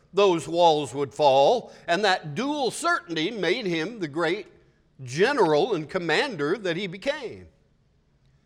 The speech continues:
And his certainty enabled him to lead Israel to victory.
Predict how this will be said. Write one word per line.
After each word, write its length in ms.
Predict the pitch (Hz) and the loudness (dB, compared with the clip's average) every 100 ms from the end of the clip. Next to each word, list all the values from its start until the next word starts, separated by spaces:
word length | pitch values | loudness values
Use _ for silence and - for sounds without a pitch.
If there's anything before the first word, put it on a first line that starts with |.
| - | -6
And 140 | 170 | 2
his 240 | 202 180 - | 2 2 -2
certainty 800 | 302 349 - 151 131 151 208 _ _ | -2 -2 -2 -4 -2 -2 -6 _ _
enabled 480 | 180 190 196 254 233 | 0 4 4 4 2
him 160 | 185 202 | 2 0
to 80 | 202 | -2
lead 240 | 196 180 | -2 2
Israel 400 | 214 180 180 202 | 2 2 0 0
to 80 | 220 | -2
victory. 540 | 240 302 - 123 92 | -8 -10 -10 -10 -12